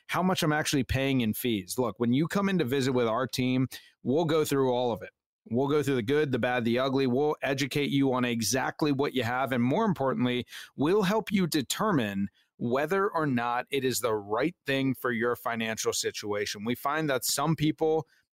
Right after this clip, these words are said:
it absolutely is, and they made a great decision to get that annuity.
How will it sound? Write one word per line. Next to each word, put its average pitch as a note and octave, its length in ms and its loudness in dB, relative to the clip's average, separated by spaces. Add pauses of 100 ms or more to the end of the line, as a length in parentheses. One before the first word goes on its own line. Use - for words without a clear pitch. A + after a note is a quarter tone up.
it C3 220 -2
absolutely C3 800 0
is, D#3+ 540 0 (100)
and A#2 100 0
they A2+ 80 0
made B2 160 0
a A#2 60 -2
great B2 340 -2
decision B2+ 480 0
to A#2 80 0
get A#2+ 220 0
that A#2 160 0
annuity. A#2 420 2